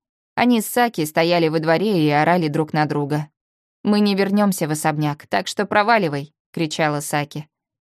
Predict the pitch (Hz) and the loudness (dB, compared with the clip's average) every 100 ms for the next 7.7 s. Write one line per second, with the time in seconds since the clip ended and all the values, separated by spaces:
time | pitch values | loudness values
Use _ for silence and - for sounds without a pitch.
0 | _ 247 254 156 143 - 196 202 165 - | _ 0 0 -2 -4 -2 -2 0 -2 -2
1 | 147 156 165 147 147 165 156 139 - - | -2 0 -2 -2 0 0 0 -2 -4 -4
2 | 151 147 147 _ _ _ _ _ _ _ | 0 0 -4 _ _ _ _ _ _ _
3 | 190 180 165 151 170 151 151 156 151 180 | -6 -2 -4 0 0 0 -2 -6 -2 2
4 | 185 160 139 147 - 175 208 185 - 151 | 2 2 -4 -10 -6 -2 0 -2 -4 -2
5 | 143 139 139 147 _ _ _ _ 160 185 | -2 -4 -8 -10 _ _ _ _ 0 2
6 | 226 - 208 196 190 185 180 190 185 - | 0 0 0 0 0 0 0 -2 -6 -2
7 | - 202 220 - 160 143 | 0 0 -2 -2 -2 -2